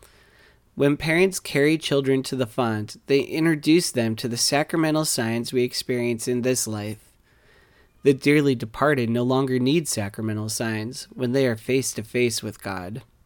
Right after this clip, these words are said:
My carrying of my aunt from the font, out of the church for the last time, felt interconnected with her parents carrying her into the church to the font for the first time.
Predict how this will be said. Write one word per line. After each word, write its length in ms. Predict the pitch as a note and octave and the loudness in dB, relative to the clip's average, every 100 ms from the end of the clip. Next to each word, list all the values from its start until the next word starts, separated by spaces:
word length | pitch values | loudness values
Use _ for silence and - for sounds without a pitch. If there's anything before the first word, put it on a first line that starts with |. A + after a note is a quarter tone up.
| - _ _ _ _ _ _ _ _ _ | -20 _ _ _ _ _ _ _ _ _
My 180 | C3+ C3 | 0 0
carrying 540 | B2+ - C#3 D#3+ E3+ | 0 -2 0 0 0
of 160 | E3 D#3 | -2 -2
my 100 | D#3+ | -2
aunt 440 | D#3+ A#2+ A2 G#2+ | -2 -2 -2 -4
from 260 | - - C3+ | -6 -2 -2
the 80 | D3+ | -2
font, 640 | - A2+ G2+ A#2 - - _ - | -2 -4 -4 -8 -12 -14 _ -8
out 240 | - C#3 | 2 2
of 140 | D#3+ D3+ | 2 -2
the 80 | D#3 | -6
church 420 | - - A2 G#2+ | -4 -4 -4 -6
for 160 | - | -8
the 140 | B2+ B2 | -8 -4
last 360 | B2 A#2+ B2+ | -2 -2 -4
time, 500 | - C#3 A2+ G#2+ B2 - _ _ _ _ - | -6 -6 -6 -8 -12 -16 _ _ _ _ 2
felt 220 | D3+ D#3 | 4 6
interconnected 800 | E3 D#3+ D#3+ E3+ D3+ D#3 - C3 | 4 0 0 0 0 0 0 0
with 220 | B2+ C3 | -2 -4
her 100 | - | -6
parents 600 | C3 - D#3 D3+ B2 A2+ | -6 -4 0 0 0 -2
carrying 460 | - D3 C3+ C#3+ C#3 | -6 -2 0 0 -2
her 160 | C#3 | -2
into 440 | C3 - E3 E3+ C#3+ | -2 0 0 0 -2
the 100 | A#2 | -4
church 580 | A2 A2+ G#2 G#2 - - | -4 -6 -4 -6 -10 -12
to 180 | - F#3 | -4 -2
the 120 | E3 | -2
font 340 | A#2+ A#2+ A2+ - | -2 -4 -4 -6
for 140 | C3 | -8
the 80 | A#2+ | -8
first 420 | - C#3 C3 - | -4 0 0 -2
time. 420 | - G#2+ G2+ D3+ | -6 -8 -8 -12